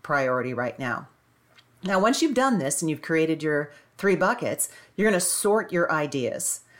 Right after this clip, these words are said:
Look at the list that you brainstormed in the previous step, and I want you to place each of those ideas into one of these three buckets. Now, here's the deal. Your list must be distributed equally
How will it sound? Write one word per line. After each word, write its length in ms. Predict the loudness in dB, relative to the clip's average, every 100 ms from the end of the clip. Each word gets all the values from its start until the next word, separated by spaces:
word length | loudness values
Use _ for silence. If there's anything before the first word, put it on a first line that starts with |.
| -20 -14
Look 540 | -2 2 4 4 4 0
at 140 | 0
the 100 | 2
list 320 | 2 2 0
that 140 | -2 -2
you 120 | -2
brainstormed 640 | 0 0 -2 -4 -4 -2
in 100 | -2
the 60 | -4
previous 460 | -2 -2 0 0 0
step, 380 | -2 -2 -6 -18 -20 -4
and 120 | 2
I 40 | 2
want 240 | 2 0
you 60 | -2
to 60 |
place 420 | 0 2 2 0 -2
each 360 | 0 0 0 -2
of 100 | -2
those 240 | 2 2 2
ideas 580 | -2 0 0 2 2 0
into 400 | 0 -2 0 0
one 360 | 0 2 2 2
of 200 | -4 -2
these 220 | 0 0
three 260 | -4 -4 -4
buckets. 640 | -4 -6 -8 -6 -6 -6 _ _ -20 -20 -12 -2
Now, 340 | 0 0 -4 _ -6
here's 220 | -4 0
the 80 | 0
deal. 360 | 2 2 0 -6 -20 _
Your 360 | -4 2 4 4
list 420 | 4 2 2 -2
must 540 | -4 0 0 0 -4 -2
be 440 | 0 2 -2 -4 -6
distributed 680 | -4 0 0 2 2 0 -6 _ _ _
equally 540 | -2 -2 -2 -2 -4